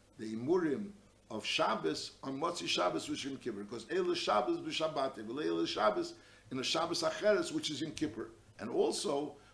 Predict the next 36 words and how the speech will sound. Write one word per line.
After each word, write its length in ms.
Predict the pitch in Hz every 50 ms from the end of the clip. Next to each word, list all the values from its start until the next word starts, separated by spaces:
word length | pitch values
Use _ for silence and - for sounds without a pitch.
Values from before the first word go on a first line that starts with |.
| - - -
V'lei 280 | 202 113 120 135 156 156 160
Eilas 320 | 180 185 190 - - -
Chel 200 | - 220 117 113
b'Yom 340 | 95 104 104 107 110 110 -
Tov. 120 | - -
If 120 | 95 90 87
it's 100 | 95 107
an 80 | 113
Eilas 400 | 143 170 175 147 127 - - -
Chel, 240 | 104 101 107 147 -
if 120 | - - -
Erev 280 | 156 160 143 104 -
Yom 240 | 120 120 127 156 -
Tov, 180 | - 120 - - - - - - - - - - -
you 120 | 110 120
were 60 | 120 117
makriv 360 | 127 156 156 160 - 147 127
a 60 | 120
Korban 320 | - - 139 131 127 120 107
Tamid, 360 | - 147 160 156 127 104 95 - - - - - - -
and 120 | 117 123 127
now 340 | 156 170 170 156 135 120 104 110
Motzi, 360 | 120 160 170 - - 147 139 -
Motzi, 520 | - 123 127 151 170 170 - 156 139 120 110 113 117 - 117 110 -
uh, 100 | 127 120 - -
on, 160 | 123 120 123 -
on, 180 | 120 120 123 120 120
now 220 | 135 156 160 156
on 180 | 143 135 123 -
fr-, 180 | - - 131 - -
uh, 60 | 120
the 140 | 110 113 113
night 260 | 123 147 156 170 156
of 120 | 139 123
Yom 240 | 127 143 156 170 165
Tov, 200 | - 127 110 98